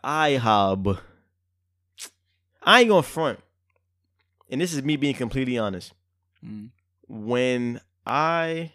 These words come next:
Speaker 1: when I first seen I, um, this name change, 'cause people was replacing,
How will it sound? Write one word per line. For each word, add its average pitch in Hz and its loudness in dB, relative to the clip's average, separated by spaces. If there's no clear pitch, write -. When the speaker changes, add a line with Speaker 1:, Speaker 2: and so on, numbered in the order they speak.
Speaker 1:
when 113 2
I 139 6
first 147 0
seen 151 -4
I, 151 -2
um, 135 -6
this 135 -8
name 143 -2
change, 151 -6
'cause 123 -6
people 156 -6
was 131 -4
replacing, 117 -6